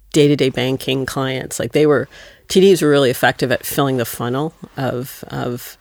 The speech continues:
sort of people just opening bank accounts and then bringing them along for lifetime value. Whereas R B C, uh, seen as highly competent, that's where I wanna go, you know, if I have wealth.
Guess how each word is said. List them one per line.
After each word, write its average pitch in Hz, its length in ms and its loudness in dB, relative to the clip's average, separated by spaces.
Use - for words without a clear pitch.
sort 131 200 -4
of - 120 -8
people 127 340 -4
just - 240 -6
opening 135 320 -2
bank 135 260 -4
accounts 160 440 -2
and 135 80 2
then 127 120 -2
bringing 139 380 0
them 135 140 -2
along 131 580 -2
for 147 160 -4
lifetime 131 480 -4
value. 120 460 -2
Whereas 151 200 4
R 147 140 6
B 135 140 -2
C, 143 720 0
uh, 127 300 -4
seen 160 240 4
as 131 300 0
highly 160 300 4
competent, 139 600 -2
that's - 220 -4
where 143 160 2
I 139 80 2
wanna 131 220 -2
go, 127 480 0
you 143 100 -4
know, 127 80 0
if 123 120 -4
I 131 60 2
have 135 100 -2
wealth. 123 560 -2